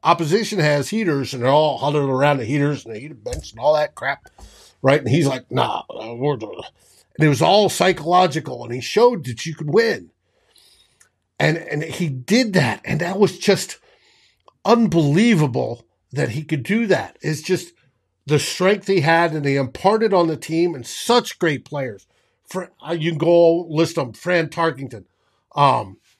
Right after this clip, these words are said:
White, uh, g-, go on the list. Um, there's a huge list of how many people he affected, the Purple People Eaters, everybody else.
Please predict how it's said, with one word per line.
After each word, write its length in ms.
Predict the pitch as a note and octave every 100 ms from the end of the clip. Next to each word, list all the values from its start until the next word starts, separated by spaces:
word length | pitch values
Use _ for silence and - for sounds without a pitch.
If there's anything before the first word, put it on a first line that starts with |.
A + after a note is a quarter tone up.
| _ _
White, 520 | C#3 F#3 E3 A2+ - _ _ _ -
uh, 320 | C#3+ A2 F2 _ _ D#4 D3+
g-, 360 | - A3 G3 D#3+ _ _ _ _ _ F3 A2+
go 200 | F#3+ A3+
on 100 | G3
the 60 |
list. 480 | D#3+ G3 - - - _ _ _ -
Um, 460 | D#3 C#3+ C3 G2+ - _ _ _ G#2+
there's 400 | - F#3 F#3+ D#3+
a 100 | D#3+
huge 400 | D#3+ - A#3 G#3+
list 400 | D#3 G3+ D#3 - -
of 160 | F3
how 420 | C#3+ A#2+ F3 G3+
many 260 | G#3 G3+ G#3
people 340 | - G3 E3+
he 80 | F#3+
affected, 460 | E3+ F3 E3+ C#3+ -
the 80 | C#3+
Purple 340 | - F#3 F#3
People 400 | F#3 G#3 - F#3
Eaters, 240 | E3 D#3 -
everybody 360 | G#3+ G#3+ G#3+
else. 340 | G3+ E3+ -